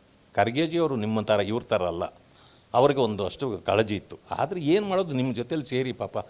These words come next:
ಅವರು ಯಾರಿಗೂ ಸಹಾಯ ಮಾಡೋಕ್ಕಾಗಲಿಲ್ಲ. ನನ್ನಂಥವನ್ನೇ ಸಹಿಸ್ಕೊಳಕ್ಕಾಗಿಲ್ಲ ನಿಮಗೆ. ಹಾಗಾಗಿ ನನಗೆ ಟಿಕೆಟ್ ಬೇಡ ಬಿಡಿ. ಆದರೆ ಅಲ್ಲಿಂದ ಬಂದು ಇವತ್ತು ನಾನು, ನನ್ನ ಪಕ್ಷ ನನ್ನನ್ನು ಗುರುತಿಸಿದೆ,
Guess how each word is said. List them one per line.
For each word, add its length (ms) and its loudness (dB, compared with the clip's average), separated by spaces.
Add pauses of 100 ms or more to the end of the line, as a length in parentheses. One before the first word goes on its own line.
(380)
ಅವರು 360 6
ಯಾರಿಗೂ 300 6
ಸಹಾಯ 300 2
ಮಾಡೋಕ್ಕಾಗಲಿಲ್ಲ. 800 0 (240)
ನನ್ನಂಥವನ್ನೇ 1080 6
ಸಹಿಸ್ಕೊಳಕ್ಕಾಗಿಲ್ಲ 760 2
ನಿಮಗೆ. 360 -6 (1160)
ಹಾಗಾಗಿ 640 8
ನನಗೆ 280 -4
ಟಿಕೆಟ್ 400 0
ಬೇಡ 320 10
ಬಿಡಿ. 400 4 (600)
ಆದರೆ 340 2 (480)
ಅಲ್ಲಿಂದ 320 -2
ಬಂದು 300 2
ಇವತ್ತು 340 -6
ನಾನು, 320 -2 (500)
ನನ್ನ 160 -2
ಪಕ್ಷ 300 -4
ನನ್ನನ್ನು 340 -2
ಗುರುತಿಸಿದೆ, 500 -6